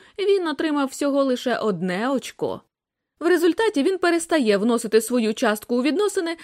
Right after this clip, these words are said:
так як вважає, що і без того вже зробив достатньо багато.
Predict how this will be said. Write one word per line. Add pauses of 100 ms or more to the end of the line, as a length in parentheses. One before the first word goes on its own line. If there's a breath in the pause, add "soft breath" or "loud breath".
так
як
вважає,
що
і
без
того
вже
зробив
достатньо
багато.